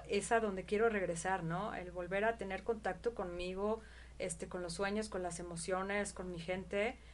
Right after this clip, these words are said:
y no estar pegada to-, todo el tiempo a un muro que, pues, hay mucha gente que ni conozco, ¿no? Es muy lindo compartir,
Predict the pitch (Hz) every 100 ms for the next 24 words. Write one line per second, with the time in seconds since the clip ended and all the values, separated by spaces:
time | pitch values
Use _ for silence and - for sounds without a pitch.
0 | - - 185 190 - 226 220 240 208 214
1 | 240 208 175 - 202 - 220 220 220 208
2 | 226 220 214 208 202 214 254 - - -
3 | - - - 175 190 185 214 247 226 226
4 | 262 226 208 185 214 269 - 175 175 214
5 | 208 233 226 226 240 247 208 180 170 190
6 | 196 262